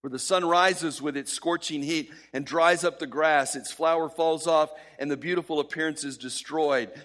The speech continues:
In the same way, the rich man will wither away while pursuing his activities.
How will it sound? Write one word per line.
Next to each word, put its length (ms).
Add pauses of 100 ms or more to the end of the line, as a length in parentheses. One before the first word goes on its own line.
In 120
the 120
same 400
way, 320 (180)
the 100
rich 320
man 240
will 160
wither 300
away 480 (160)
while 180
pursuing 520
his 200
activities. 920